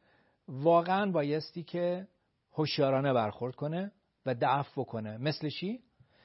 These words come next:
مثل مثلاً احیاناً کسی ایشون رو ناراحت می‌کنه، روش فکر می‌کنه، تخیل براش داره، می‌ترسه که فرض فلان، فلان اتفاق بیفته، فلان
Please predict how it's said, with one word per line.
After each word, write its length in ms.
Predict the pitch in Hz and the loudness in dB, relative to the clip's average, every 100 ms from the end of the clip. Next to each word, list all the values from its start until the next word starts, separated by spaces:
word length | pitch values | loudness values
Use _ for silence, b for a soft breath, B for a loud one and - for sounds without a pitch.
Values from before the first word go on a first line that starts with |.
| b b 294 | b b -8
مثل 200 | - 226 | -4 -2
مثلاً 460 | 180 160 156 143 143 | -2 -2 -2 -2 -4
احیاناً 580 | 131 131 127 135 135 131 - _ b b b b - | -4 -2 -2 -2 -4 -6 -14 _ b b b b -10
کسی 360 | - 277 - 226 | -2 -2 -2 -2
ایشون 360 | 180 147 196 | -2 -2 -2
رو 80 | 180 | 0
ناراحت 560 | 156 127 117 123 - 107 | 2 2 2 0 -2 -8
می‌کنه، 440 | - 110 107 104 - _ _ _ _ _ _ _ _ _ _ _ _ | -10 -10 -10 -14 -18 _ _ _ _ _ _ _ _ _ _ _ _
روش 220 | 151 - | -8 -4
فکر 300 | 170 151 - | -2 -2 -4
می‌کنه، 320 | 104 - 104 104 | -16 -14 -14 -10
تخیل 400 | 120 - 127 123 | -10 -6 -4 -4
براش 300 | 107 98 - | -4 -8 -10
داره، 280 | 107 101 - _ _ _ b b b b b b b - | -16 -16 -20 _ _ _ b b b b b b b -8
می‌ترسه 720 | 170 294 - 240 214 - 214 | -2 0 2 0 0 0 0
که 140 | - | 2
فرض 340 | 196 190 196 190 | 0 0 0 0
فلان، 240 | 180 202 | -2 -2
فلان 260 | 175 156 147 | -2 -2 -2
اتفاق 440 | - 123 160 156 | -6 0 0 2
بیفته، 380 | 151 135 - 123 | 0 -2 -2 -4
فلان 400 | 131 131 120 | -2 0 -2